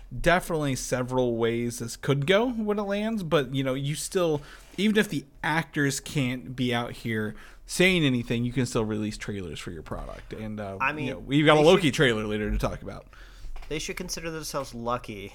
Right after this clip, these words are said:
Speaker 2: that there is no, um, Star Wars,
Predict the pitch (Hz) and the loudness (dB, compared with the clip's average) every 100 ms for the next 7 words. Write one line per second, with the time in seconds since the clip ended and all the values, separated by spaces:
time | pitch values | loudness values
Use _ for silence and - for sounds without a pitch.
0 | - 127 120 - 123 123 117 120 110 113 | -10 -6 -6 -4 -2 -2 -2 -8 -10 -10
1 | 117 117 117 113 107 107 101 98 101 - | -8 -6 -6 -6 -8 -8 -8 -10 -14 -18
2 | - - - - - - - - 123 127 | -20 -20 -20 -20 -16 -12 -10 -6 -2 -2
3 | 131 127 127 127 123 120 117 | -2 -4 -4 -4 -4 -6 -12